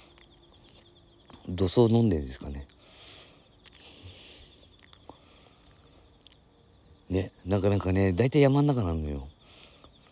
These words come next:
もう条件がね、今うるさくて、人に見えないところ、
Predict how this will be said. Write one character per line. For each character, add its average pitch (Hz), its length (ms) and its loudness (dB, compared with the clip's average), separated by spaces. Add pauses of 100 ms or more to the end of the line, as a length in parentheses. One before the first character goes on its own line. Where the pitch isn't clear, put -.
(580)
も 113 100 2
う - 20 4
条 175 260 8
件 202 220 4
が 95 100 4
ね、 85 120 0
今 87 180 2
う 95 80 2
る 107 80 -2
さ 117 160 -2
く - 80 -12
て、 80 380 -2 (640)
人 - 260 4
に 170 140 4
見 135 220 8
え 156 100 8
な 104 120 4
い 73 120 -2
と - 100 -10
こ 76 160 -8
ろ、 80 240 0